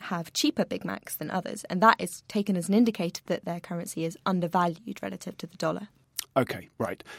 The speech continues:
Speaker 2: And we've been doing this for some, for some time, and it's got a, it's got a life of its own, and we make some fun of it, but people do actually use it out there. Analysts use it in presentations, et cetera. It has some value beyond just being a sort of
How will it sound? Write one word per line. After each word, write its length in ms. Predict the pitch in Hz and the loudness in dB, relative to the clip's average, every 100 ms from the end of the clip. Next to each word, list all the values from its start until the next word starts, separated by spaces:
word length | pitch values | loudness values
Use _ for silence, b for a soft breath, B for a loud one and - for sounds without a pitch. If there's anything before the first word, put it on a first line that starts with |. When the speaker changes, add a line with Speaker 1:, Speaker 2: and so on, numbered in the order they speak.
| B | B
Speaker 2:
And 100 | 117 | 8
we've 80 | 135 | 10
been 120 | 147 | 10
doing 120 | 139 | 10
this 140 | 127 113 | 8 6
for 100 | 123 | 4
some, 340 | 139 131 131 - | 6 6 4 2
for 100 | 131 | 6
some 240 | 151 139 | 8 6
time, 300 | - 113 123 | 6 6 8
and 80 | 120 | 8
it's 160 | 117 | 6
got 140 | - 117 | 4 6
a, 80 | 117 | 6
it's 200 | 117 - | 4 4
got 140 | 135 | 6
a 60 | 127 | 10
life 280 | 147 160 | 10 8
of 100 | 147 | 6
its 180 | 127 - | 4 6
own, 240 | 120 131 131 | 6 8 8
and 80 | |
we 80 | 135 | 8
make 200 | 139 131 | 8 6
some 200 | - 120 | 6 4
fun 200 | - 131 | 6 4
of 80 | 104 | 4
it, 160 | - - | 2 2
but 120 | 120 | 4
people 200 | 151 139 | 6 6
do 180 | 139 127 | 8 8
actually 260 | 120 117 | 8 6
use 240 | 117 123 113 | 6 6 6
it 100 | 107 | 4
out 180 | 110 | 2
there. 220 | - 110 110 | 4 4 4
Analysts 560 | 120 113 107 - - | 6 4 4 0 4
use 160 | 123 110 | 4 4
it 80 | 110 | 0
in 80 | |
presentations, 720 | 104 110 110 110 113 - 104 104 | 0 0 2 2 2 2 0 0
et 80 | |
cetera. 260 | - 107 - | 2 2 2
It 60 | 123 | 4
has 180 | 156 | 6
some 280 | - 156 135 | 8 6 8
value 360 | 127 123 117 113 | 6 4 4 2
beyond 540 | 123 123 120 117 113 | 6 6 8 6 6
just 220 | 117 104 | 4 0
being 200 | - 104 | 0 0
a 60 | 101 | 0
sort 160 | 110 98 | -2 -4
of 160 | 90 | -6